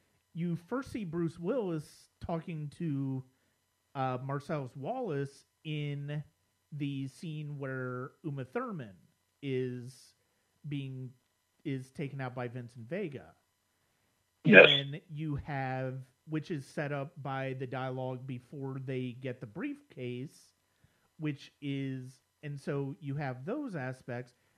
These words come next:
Speaker 1: Then you have the scene with Butch,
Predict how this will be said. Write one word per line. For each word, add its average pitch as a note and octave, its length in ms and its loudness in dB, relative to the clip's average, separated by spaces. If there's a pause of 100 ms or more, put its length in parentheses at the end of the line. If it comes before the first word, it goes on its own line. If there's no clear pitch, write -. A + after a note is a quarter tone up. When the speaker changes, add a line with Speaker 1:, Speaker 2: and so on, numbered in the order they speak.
(100)
Speaker 1:
Then G3+ 220 -2
you A3 160 -2
have C#3 380 0 (240)
the C#3 120 -4
scene D3 380 -6
with C3 320 -6 (320)
Butch, D3+ 760 -6